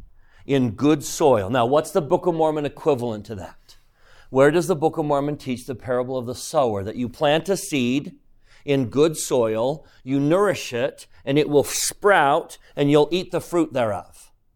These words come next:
That's Alma thirty-two. It's the same idea. Jesus is reteaching that crucial doctrine in our day.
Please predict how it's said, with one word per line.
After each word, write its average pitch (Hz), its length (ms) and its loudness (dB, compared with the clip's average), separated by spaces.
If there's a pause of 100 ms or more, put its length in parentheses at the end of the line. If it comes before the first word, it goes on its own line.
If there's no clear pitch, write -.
(500)
That's 147 260 2
Alma 165 300 4
thirty-two. 170 840 0
It's 147 220 -8
the 151 100 -4
same 165 400 -2
idea. 180 460 -2
Jesus 160 480 -2
is 156 160 -2
reteaching 151 920 -6 (220)
that 143 320 0
crucial 190 460 -2
doctrine 135 580 -4
in 143 180 -4
our 139 220 0
day. 98 280 -10